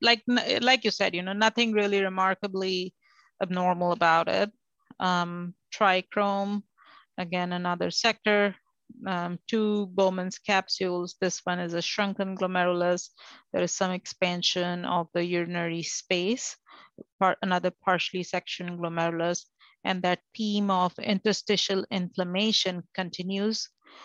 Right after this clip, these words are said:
Um, so just to note that in the areas where, um, the tubules are absent, there is intense inflammation, but the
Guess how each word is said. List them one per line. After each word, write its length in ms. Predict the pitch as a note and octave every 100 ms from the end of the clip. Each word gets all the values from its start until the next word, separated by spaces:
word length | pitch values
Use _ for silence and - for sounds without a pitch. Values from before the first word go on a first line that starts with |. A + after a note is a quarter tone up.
| - -
Um, 260 | G#3 F#3+ G3+
so 180 | - A#3+
just 280 | B3 C4
to 100 | D4+
note 360 | C4+ A3 G#3+ A3
that 160 | G#3+ G3+
in 140 | - G3+
the 140 | G3
areas 580 | F#3+ F#3+ G#3 A3+ A#3 -
where, 600 | F#3+ F#3+ F#3 F#3+ F#3+ F#3
um, 320 | F#3+ F#3 F3
the 140 | F3 F3+ -
tubules 480 | A3+ G3+ A3 G#3+ G#3
are 120 | F3
absent, 540 | - E3+ - B3 A#3
there 140 | G#3 F#3+
is 140 | F#3
intense 480 | F#3 F3 G3+ G3 -
inflammation, 840 | F#3 - F3 E3+ G3+ G3+ B3+ A#3+
but 180 | G#3 G3
the 100 | G3